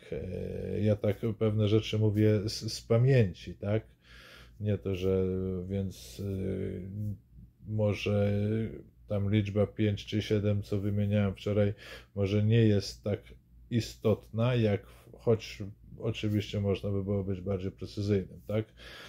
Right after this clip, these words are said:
E, co sam fakt, że jednak są księgi dodane wtórnokanoniczne w Nowym Testamencie, tak? A więc dlaczego protestanci nie usuną listu do Hebrajczyków, Apokalipsy, tak? Które na pewno są,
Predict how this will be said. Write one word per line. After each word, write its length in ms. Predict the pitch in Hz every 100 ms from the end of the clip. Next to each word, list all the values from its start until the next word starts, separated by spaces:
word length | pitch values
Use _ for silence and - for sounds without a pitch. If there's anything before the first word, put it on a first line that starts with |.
| - -
E, 400 | - 104 101 60
co 220 | - - 113
sam 260 | - 113
fakt, 380 | 104 110 110 110
że 120 | -
jednak 300 | 113 107 107
są 240 | - 110 104
księgi 480 | - 107 92 101
dodane 640 | 107 104 110 95 104 98 107
wtórnokanoniczne 1000 | - 113 104 101 - 104 107 107 - 104
w 60 |
Nowym 260 | 101 98 101
Testamencie, 760 | - 98 - 107 107 95 - -
tak? 220 | 98 98
A 80 | 98
więc 180 | 101
dlaczego 400 | 95 98 107 104
protestanci 720 | 107 101 104 98 - 101 -
nie 120 | 101 98
usuną 400 | 92 107 101 98
listu 240 | 95 101
do 80 | 92
Hebrajczyków, 720 | - 92 95 - 101 - 98
Apokalipsy, 760 | 98 98 - 95 98 - -
tak? 240 | 101 98 101
Które 280 | - 101 101
na 120 | 101
pewno 360 | - 87 87
są, 200 | 87 -